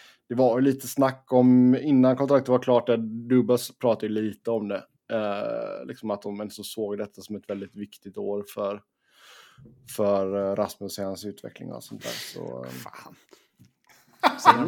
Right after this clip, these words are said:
Speaker 2: de varje spelare varje år.
Speaker 1: Ja, det kan nog bli någonting av den, eh, av Ragge.
Speaker 2: Klart
Speaker 1: Så,
Speaker 2: det
Speaker 1: så
Speaker 2: kan.
Speaker 1: är det med det.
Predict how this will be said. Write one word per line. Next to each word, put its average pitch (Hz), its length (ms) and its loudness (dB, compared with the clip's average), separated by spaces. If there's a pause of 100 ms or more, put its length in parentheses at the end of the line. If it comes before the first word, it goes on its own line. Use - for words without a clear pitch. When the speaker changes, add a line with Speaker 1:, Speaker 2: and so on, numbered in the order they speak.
(100)
Speaker 2:
de 131 100 -2
varje 127 360 0
spelare 113 420 -6
varje 107 400 -8
år. 117 460 -10
Speaker 1:
Ja, 202 680 -6 (1200)
det 139 100 -10 (1120)
kan 202 120 -6
nog 220 140 2
bli 175 120 8
någonting 143 340 8
av 123 120 8
den, 127 280 4
eh, 135 580 -2
av 127 120 -4
Ragge. 123 400 2 (1500)
Speaker 2:
Klart 110 160 -12
Speaker 1:
Så, 139 60 -4
Speaker 2:
det 127 60 -4
Speaker 1:
så 170 120 0
Speaker 2:
kan. 170 80 6
Speaker 1:
är 170 60 8
det 165 60 2
med 165 120 8
det. 117 160 6